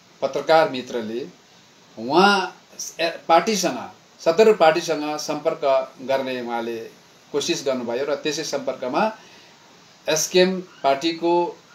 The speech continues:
सोसियल मिडिया इन्चार्ज श्रीमान नवराज गुरुङज्यू आउनुभयो कन्ट्याक्टमा। अनि उहाँलाई प्रश्न भयो, अ, त्यस घटनाको बारेमा। अनि त्यसमा हाम्रो, अ, नवराजज्यूले अथवा नवराज गुरुङज्यूले बडा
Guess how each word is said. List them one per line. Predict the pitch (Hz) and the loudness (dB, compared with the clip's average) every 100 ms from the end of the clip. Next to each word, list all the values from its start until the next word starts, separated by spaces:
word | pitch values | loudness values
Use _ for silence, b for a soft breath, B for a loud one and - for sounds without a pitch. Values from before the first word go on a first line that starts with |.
| - - | -20 -10
सोसियल | - 165 190 170 | -2 0 2 2
मिडिया | 151 147 | 2 0
इन्चार्ज | 143 139 147 151 156 | -2 -4 0 2 0
श्रीमान | 139 143 147 | -4 -4 -4
नवराज | 143 151 156 135 | 0 2 0 0
गुरुङज्यू | 131 135 120 131 151 - | -8 -8 -8 -8 -10 -10
आउनुभयो | 127 117 110 95 90 - - | -10 -8 -10 -12 -16 -16 -10
कन्ट्याक्टमा। | 127 110 107 92 85 _ _ b b b b - | -10 -8 -10 -12 -20 _ _ b b b b -4
अनि | 185 | 4
उहाँलाई | 175 190 226 220 | 6 8 8 8
प्रश्न | 190 185 226 240 | 6 6 2 0
भयो, | 170 143 151 185 - _ _ - | 2 2 2 -2 -10 _ _ -4
अ, | 135 135 | -2 0
त्यस | 135 170 127 | 0 -2 0
घटनाको | 127 165 165 151 | -2 0 2 2
बारेमा। | 135 131 127 135 151 143 - - | 2 0 0 -4 -6 -10 -20 -14
अनि | 135 131 | -12 -6
त्यसमा | 135 131 131 | -6 -4 -4
हाम्रो, | 127 123 117 123 123 120 - b b b b - _ - - | -4 -6 -10 -6 -6 -6 -12 b b b b -20 _ -12 -6
अ, | 123 120 117 120 135 | -6 -4 -6 -8 -6
नवराजज्यूले | 135 175 185 - - - _ - 110 147 151 151 175 190 - | 0 6 6 6 0 -12 _ -20 -14 -8 -4 -4 -6 -8 -16
अथवा | 127 135 | -6 -4
नवराज | 139 143 131 120 | -2 -2 -2 -4
गुरुङज्यूले | 127 120 110 113 131 202 - _ b b b b _ _ 135 | -8 -8 -8 -6 -6 -6 -10 _ b b b b _ _ -8
बडा | 143 233 202 - | 4 8 8 4